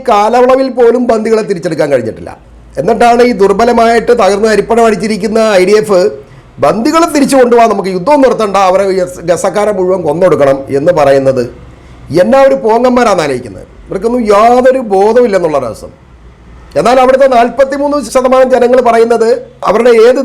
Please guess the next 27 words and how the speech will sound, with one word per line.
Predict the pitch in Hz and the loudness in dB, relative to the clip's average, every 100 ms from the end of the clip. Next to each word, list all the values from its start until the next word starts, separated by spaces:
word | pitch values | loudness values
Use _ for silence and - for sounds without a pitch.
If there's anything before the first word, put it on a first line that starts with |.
| 226 196 | -6 -6
ഡിമാൻഡുകളെ | 220 247 262 254 254 254 | -2 0 0 0 2 2
അംഗീകരിച്ചുകൊണ്ട് | 240 220 233 226 226 214 220 220 214 196 | 2 -2 -4 -4 -2 -2 0 -2 -2 -2
നിങ്ങൾ | 196 190 | -2 -2
ബന്ദികളെ | 170 165 160 156 | -2 -2 -2 -2
തിരിച്ചെടുക്കണം, | - 143 143 131 160 | -4 -6 -4 -4 -6
യുദ്ധം | 131 123 | -4 -4
നിർത്തണമെന്നാണ്. | 110 104 104 82 - - - _ - | -4 -4 -4 -6 -12 -16 -20 _ -4
അവർ | 175 | 0
യാഥാർത്ഥ്യ | 226 214 240 254 262 | 2 2 2 2 2
ബോധം | 247 247 233 | 2 2 2
ഉള്ളവരാണ്. | 220 233 165 107 - _ _ _ _ | 2 0 0 -6 -16 _ _ _ _
കാരണം | 131 165 | -6 0
അവർക്ക് | 175 190 202 | 0 0 -2
ഇസ്രായേലിനെ | 190 202 202 | -2 -2 0
കുറിച്ച് | 175 165 | -2 -4
നന്നായി | 165 156 165 170 | -4 -2 0 0
തന്നെ | 160 143 | 0 0
അറിയാം. | 117 95 - - - | -2 -6 -12 -6 0
അതുപോലെ | 240 269 269 | 2 4 4
തന്നെ | 269 | 2
അവർ | 254 262 | 2 2
മറ്റൊരു | 262 269 277 254 | 0 -2 0 2
കാര്യം | 254 | 2
കൂടി | 254 247 | 0 0
പറയുന്നുണ്ട്, | 247 233 247 240 226 233 240 220 | 0 0 0 -2 0 2 2 2
ഗസക്കാർക്ക് | 226 - - 247 233 - 226 | 0 -2 0 2 2 2 0
ന്യായമായിട്ട് | 220 233 233 220 220 214 233 240 | 2 2 2 0 0 0 0 0